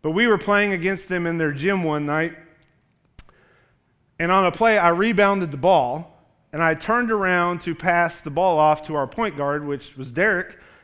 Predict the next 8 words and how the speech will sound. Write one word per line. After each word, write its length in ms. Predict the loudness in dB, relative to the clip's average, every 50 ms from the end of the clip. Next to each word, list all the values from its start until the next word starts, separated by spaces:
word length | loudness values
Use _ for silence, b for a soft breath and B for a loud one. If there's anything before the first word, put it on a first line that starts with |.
| b b b b _
and 80 | -6 -2
I 120 | -2 -2
got 320 | 2 2 2 2 2 -2 -6
jabbed 580 | -2 0 2 4 4 2 2 -2 -4 -8 -8
in 320 | -4 -2 -2 -2 -2 -2 -2
the 160 | -2 -4 -2
left 380 | 0 0 0 0 0 -4 -8 -8
eye 420 | -4 -2 -2 -2 -2 -4 -6 -10